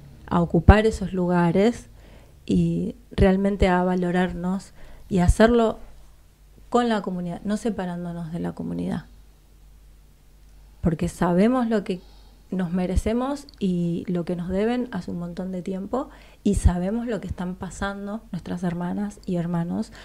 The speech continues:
compañeras, compañeros, cistas. Lo sabemos. Y en la situación que estamos, no podemos hacer nada por ellas.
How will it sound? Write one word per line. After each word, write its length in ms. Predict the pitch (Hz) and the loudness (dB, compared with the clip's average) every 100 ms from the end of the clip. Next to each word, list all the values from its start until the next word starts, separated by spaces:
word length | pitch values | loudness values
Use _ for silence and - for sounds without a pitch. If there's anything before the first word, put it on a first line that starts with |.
| - | -10
compañeras, 540 | - 175 175 180 190 | -2 2 2 0 -4
compañeros, 760 | - 180 175 175 180 - 214 - - | -6 -4 -4 -2 -4 -6 -8 -14 -20
cistas. 640 | - - 175 - 160 151 - - - - - - - - - - - - - - | -10 -6 -6 -4 -4 -4 -12 -20 -20 -20 -20 -20 -20 -20 -20 -20 -20 -20 -20 -2
Lo 160 | 175 | 0
sabemos. 680 | 160 170 165 175 175 170 - - - - - - - - - - - - | 2 4 6 6 2 -4 -8 -20 -20 -20 -20 -20 -20 -20 -20 -20 -6 0
Y 260 | 190 196 | 2 2
en 340 | - 170 170 202 | 2 0 0 0
la 140 | 175 185 | 8 8
situación 400 | 175 170 208 208 | 8 0 0 0
que 80 | |
estamos, 500 | 202 196 202 220 233 - | 2 2 2 0 -2 -10
no 80 | 185 | -10
podemos 340 | 202 202 196 | -8 -8 -10
hacer 300 | 196 - 190 - - | -14 -12 -12 -12 -10
nada 380 | 185 190 185 180 | -8 -6 -6 -6
por 160 | 180 | -6
ellas. 380 | 170 - - - | -6 -8 -12 -12